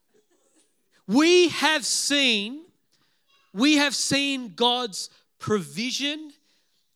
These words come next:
through prayer. Supernatural provision as a church through prayer. We have seen God's direction as a church through prayer. We are in this building,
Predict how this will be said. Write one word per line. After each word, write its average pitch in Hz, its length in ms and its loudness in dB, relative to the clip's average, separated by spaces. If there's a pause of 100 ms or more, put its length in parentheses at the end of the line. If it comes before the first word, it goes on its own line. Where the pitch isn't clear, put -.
(360)
through 220 300 -6
prayer. 156 360 -12 (920)
Supernatural 320 920 -2
provision 190 800 -6 (260)
as 208 200 -4
a 202 60 -6
church 175 560 -8
through 175 220 -12
prayer. 151 280 -16 (220)
We 254 160 -2
have 240 120 -2
seen 247 460 -4 (320)
God's 233 420 -2
direction 202 1000 -4 (600)
as 196 180 -2
a 202 60 0
church - 720 -6 (200)
through 180 300 -8
prayer. 160 380 -12 (440)
We 254 220 -2
are 208 360 -4
in 220 320 -6
this 269 260 -4
building, 214 460 -10